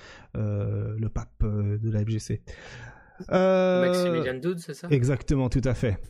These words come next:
Speaker 1: The Cord is back, un truc dans le genre. Is on the back, ou... bref. Vous avez compris. Euh,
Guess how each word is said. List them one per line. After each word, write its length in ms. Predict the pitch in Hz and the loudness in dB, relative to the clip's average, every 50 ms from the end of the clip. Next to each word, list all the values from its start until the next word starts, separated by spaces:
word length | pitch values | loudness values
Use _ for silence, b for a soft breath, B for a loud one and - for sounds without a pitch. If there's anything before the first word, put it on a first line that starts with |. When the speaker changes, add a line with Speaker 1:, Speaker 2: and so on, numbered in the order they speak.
| - 113 | 0 2
Speaker 1:
The 140 | 107 113 | 2 4
Cord 320 | 107 110 135 135 135 139 123 117 | 4 4 2 2 2 2 0 0
is 260 | - 120 113 107 110 107 | 2 2 2 2 2 0
back, 400 | 117 120 104 - - - - - | 0 0 -2 -4 -8 -10 -8 -8
un 60 | - - | -8 -4
truc 160 | - 120 113 | -2 0 2
dans 120 | 107 107 113 | 4 4 4
le 40 | |
genre. 280 | 104 104 98 98 - - _ _ | 4 2 2 0 -2 -8 _ _
Is 160 | - 113 104 | -4 0 2
on 80 | 107 104 | 2 2
the 80 | 104 | 2
back, 360 | 104 98 110 107 104 - - - | 2 2 0 0 -2 -4 -8 -10
ou... 40 | |
bref. 480 | 110 107 110 110 117 117 104 - - - B B B B B - | -10 -10 -8 -2 0 0 0 -2 -4 -12 B B B B B -2
Vous 60 | 139 | 0
avez 120 | 156 170 | 0 2
compris. 440 | - 175 170 - - 165 151 143 - - - | 2 2 2 4 4 4 4 2 2 0 0
Euh, 920 | 156 151 147 143 139 139 135 135 135 131 131 131 135 135 135 139 131 | 2 2 2 2 2 2 2 2 2 2 2 2 2 2 2 0 -2